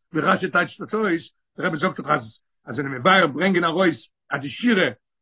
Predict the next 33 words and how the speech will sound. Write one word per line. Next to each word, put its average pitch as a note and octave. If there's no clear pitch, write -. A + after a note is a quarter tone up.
ברענגט G3
ארויס, F#3
די E3
תוכחה F3
ברענגט F#3+
ארויס, F#3
נישט A#3
נאר F3+
דער E3
רבי G3
זאגט, E3
דערצו, E3+
תמים E3+
פועלו, C#3
דערצו, A3
תמים, G3
וואס D#3+
ער G3+
איז F3
שטארק, F3
און D#3+
ער D3
ברענגט F#3
פרעניס G#3
אויף F3
די, G#3
וואס F#3+
זיי, E3+
וואס D#3
זיי E3+
אויבער G3+
זיין F3
רוצן, C#3+